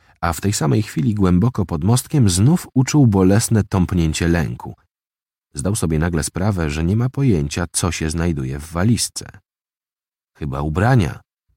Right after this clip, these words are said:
pomyślał niepewnie. "Dobry Boże, naprawdę potrzebuję psychiatry". Lampet nijak nie dał po sobie poznać, że zauważył nagłe zmieszanie pacjenta.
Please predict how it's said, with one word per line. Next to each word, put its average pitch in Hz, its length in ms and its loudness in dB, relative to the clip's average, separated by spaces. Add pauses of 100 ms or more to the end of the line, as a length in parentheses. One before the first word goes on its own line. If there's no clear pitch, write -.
(180)
pomyślał 57 460 -18
niepewnie. - 480 -20 (680)
"Dobry 69 300 -10
Boże, 73 360 -10 (460)
naprawdę 76 380 -8
potrzebuję 73 500 -10
psychiatry". 71 560 -8 (840)
Lampet 104 720 2
nijak 92 480 4
nie 87 140 2
dał 76 180 0
po 78 120 -6
sobie 78 260 -2
poznać, 76 460 0
że 71 160 -8
zauważył 78 680 -2
nagłe 76 380 0
zmieszanie 76 480 -2
pacjenta. 73 600 -4